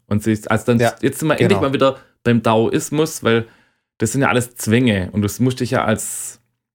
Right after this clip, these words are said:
Speaker 1: na, du musst dich natürlich nicht als Daoist, aber der Weg zum,
Speaker 2: Dao.
Speaker 1: zum Dao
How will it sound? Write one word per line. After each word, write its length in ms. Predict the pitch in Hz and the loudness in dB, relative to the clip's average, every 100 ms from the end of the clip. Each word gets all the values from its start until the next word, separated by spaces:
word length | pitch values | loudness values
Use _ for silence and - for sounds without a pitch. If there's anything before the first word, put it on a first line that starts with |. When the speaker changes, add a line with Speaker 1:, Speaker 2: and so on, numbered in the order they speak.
| _ | _
Speaker 1:
na, 120 | 98 | -6
du 80 | 95 | 0
musst 220 | 104 107 107 | 2 2 0
dich 80 | |
natürlich 260 | 98 98 98 | -2 -2 0
nicht 300 | 113 139 - | 2 2 0
als 300 | 101 98 - | 0 -2 -2
Daoist, 520 | 110 104 101 120 - | 0 2 2 0 0
aber 300 | 101 110 107 | -2 2 2
der 200 | 101 101 | 2 0
Weg 440 | 107 135 135 - - | 2 2 2 -4 -2
zum, 680 | 117 110 107 101 101 95 87 _ _ _ _ _ | 2 2 2 2 0 -4 -8 _ _ _ _ _
Speaker 2:
Dao. 380 | - 87 98 107 | -6 -4 -2 -2
Speaker 1:
zum 220 | 110 110 87 | 2 2 4
Dao 580 | 104 123 135 143 131 | 4 4 4 2 -2